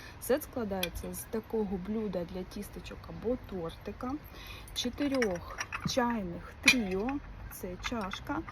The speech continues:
е, сто вісімдесят мілілітрів, блюдечко і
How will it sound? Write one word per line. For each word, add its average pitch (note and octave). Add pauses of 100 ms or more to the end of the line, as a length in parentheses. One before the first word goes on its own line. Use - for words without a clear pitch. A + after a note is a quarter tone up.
(420)
е, B3+
сто -
вісімдесят A#3+
мілілітрів, A3 (160)
блюдечко C4+ (160)
і -